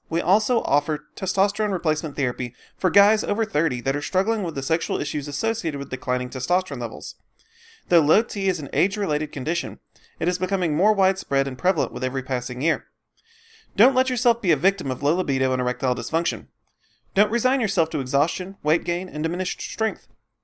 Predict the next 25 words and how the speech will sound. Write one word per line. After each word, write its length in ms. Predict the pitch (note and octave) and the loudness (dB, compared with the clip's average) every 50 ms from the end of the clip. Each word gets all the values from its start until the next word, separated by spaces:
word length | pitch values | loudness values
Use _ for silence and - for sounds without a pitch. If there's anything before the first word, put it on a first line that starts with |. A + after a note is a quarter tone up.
| _ _ _ _ _ _ - - - | _ _ _ _ _ _ -20 -8 -4
With 120 | - C#3 D#3 | 2 6 6
our 140 | G#3+ A#3+ G#3 | 6 8 8
help, 280 | D#3+ C#3 C3 - - _ - | 8 6 6 6 0 _ -6
we 120 | - E3+ | -4 -2
can 100 | E3 A3+ | 0 2
alleviate 380 | G3+ E3 F3 G#3 G#3 B3 B3 A#3+ | 2 2 2 0 0 -2 -4 -4
the 80 | A3+ | -4
symptoms 360 | - - F3 E3 - E3 E3 F3+ | -4 -4 -4 -4 -6 -8 -6 -6
of 120 | F#3 D#3+ | -2 0
low 120 | D3 C#3 | 0 0
T, 320 | C3+ - C#3 B2+ B2 B2+ - _ _ _ _ _ _ _ _ - | 0 0 -2 -4 -4 -6 -10 _ _ _ _ _ _ _ _ -4
restore 280 | E3+ E3 - G#3 A3 | -2 2 4 4 4
your 120 | B3 C4 A#3 | 4 2 0
sexual 280 | - A3 G#3 - G3 | 0 -2 -2 -2 -4
desire, 500 | D3+ B2+ C3 C#3 D3+ C#3+ B2+ A#2 - - _ _ _ _ - | -4 0 2 4 4 4 2 0 -4 -10 _ _ _ _ -4
and 160 | D#3+ E3+ F3 | -2 0 2
set 160 | - A#3+ A#3+ | 2 0 0
you 80 | B3+ G#3 | 0 2
back 220 | E3+ E3+ F3+ - | 4 4 4 4
on 80 | A3 A3 | 2 0
the 80 | G3 | 2
road 220 | D3 C3+ C3+ C3 - | 2 2 2 0 -2
to 80 | C#3+ | -6
improved 320 | C#3 C3 B2+ C3 C3 B2 - | -8 -4 -4 -4 -4 -2 -2
vitality. 540 | B2 A#2+ - C#3+ D#3 D3+ C3 G2+ G2+ G2+ | -2 0 2 2 2 4 2 0 -2 -8